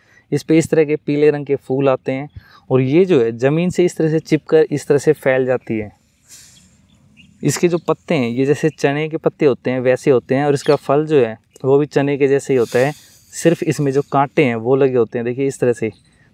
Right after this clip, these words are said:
दो, दो, चार, दो, छः, दो, आठ, आठ, दस कांटे इस पे चारों तरफ इसके लगे होते हैं। एक गोखरू आता है बड़ा गोखरू, वो अभी देखने को नहीं मिलेगा, जंगल में मिलेगा, वो मैं आपको फिर कभी दिखाऊंगा, या मेरे चैनल पे जो है उसके ऊपर एक डिटेल वीडियो है, वो भी आप देख सकते हैं।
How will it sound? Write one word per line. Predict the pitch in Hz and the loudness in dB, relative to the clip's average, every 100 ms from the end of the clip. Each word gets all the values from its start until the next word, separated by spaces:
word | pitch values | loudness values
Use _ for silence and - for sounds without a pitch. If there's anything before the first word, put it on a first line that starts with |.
| _ | _
दो, | 127 139 143 | 0 2 2
दो, | 131 135 139 | 0 -2 -2
चार, | 123 131 131 131 | -2 0 2 0
दो, | 127 135 | 0 -2
छः, | 131 - 131 | -2 -4 -4
दो, | 123 123 | 0 2
आठ, | 123 113 _ _ _ _ | 0 -2 _ _ _ _
आठ, | 131 151 156 | 0 2 0
दस | 147 151 | -4 -2
कांटे | - 139 - 139 | 0 0 2 0
इस | 123 | 2
पे | 143 | 0
चारों | - 135 135 | 2 0 2
तरफ | 131 127 | -2 -4
इसके | - 147 | -4 0
लगे | 143 131 | 2 2
होते | 113 - 117 | 0 -2 -8
हैं। | 110 - _ _ - - - 147 | -8 -12 _ _ -20 -20 -4 2
एक | 175 | 2
गोखरू | 143 131 - 147 | 2 0 0 0
आता | 147 | 2
है | 165 | 0
बड़ा | 139 143 143 | 2 2 0
गोखरू, | 120 110 120 110 - - _ - | -2 -4 -6 -6 -14 -20 _ -4
वो | 127 160 | 2 2
अभी | 147 139 156 | 2 0 0
देखने | 147 139 147 | -2 -2 -6
को | |
नहीं | 139 123 | -4 -4
मिलेगा, | 127 135 143 | -2 0 0
जंगल | 131 139 139 147 | 0 0 0 0
में | 147 | -2
मिलेगा, | 135 127 135 | -4 -2 0
वो | 139 147 | 2 0
मैं | 143 | 0
आपको | 131 - 147 | -4 0 0
फिर | - 135 | 2 2
कभी | 135 131 | 2 2
दिखाऊंगा, | 123 123 123 143 - - - - | 0 0 0 -2 -4 -16 -20 -4
या | 139 147 | -2 0
मेरे | 151 143 | -2 -4
चैनल | 147 143 139 | -4 -4 0
पे | 143 | 0
जो | 135 127 | 2 2
है | 120 - | 0 -4
उसके | 135 - 143 | -6 2 4
ऊपर | 135 127 139 | 4 2 2
एक | 135 123 | 2 -2
डिटेल | 123 135 135 | -2 0 0
वीडियो | 131 131 | -2 0
है, | 135 135 | 2 2
वो | 135 | 2
भी | 135 | 2
आप | 131 | -2
देख | 120 123 | -4 -8
सकते | 117 120 - | -8 -8 -6
हैं। | 127 | -6